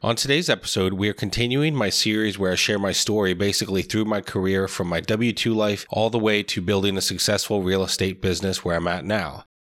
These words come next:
As discussed on the first episode in part one, like I said then, a lot of you in my year of doing podcasting have reached out and said, "So what's your story? Like, you talk about being out of the W two world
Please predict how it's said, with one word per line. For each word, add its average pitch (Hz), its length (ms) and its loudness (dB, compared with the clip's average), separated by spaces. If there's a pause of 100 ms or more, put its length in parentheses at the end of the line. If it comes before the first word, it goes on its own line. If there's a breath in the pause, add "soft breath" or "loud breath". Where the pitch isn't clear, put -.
(120)
As 135 140 -2
discussed 156 400 0
on 139 80 2
the 127 80 0
first - 380 0
episode 110 440 0
in 98 200 -2
part 98 260 -2
one, 101 240 2
like 104 180 2
I 110 100 0
said 101 500 0
then, 104 480 2
a - 120 -4
lot 113 220 2
of 131 100 -6
you 139 220 2
in 110 180 0
my 107 100 2
year 107 260 2
of 104 100 -2
doing 107 220 2
podcasting 101 840 0
have 95 200 -2
reached 107 240 0
out 110 80 2
and 95 80 -6
said, 104 180 -2
"So - 140 0
what's 147 220 0
your 170 80 0
story? 113 360 2
Like, 95 200 -2
you 98 80 -4
talk 120 260 0
about 113 220 0
being 107 240 0
out 104 160 0
of 101 100 0
the 101 80 0
W 101 300 0
two 110 240 0
world 101 400 2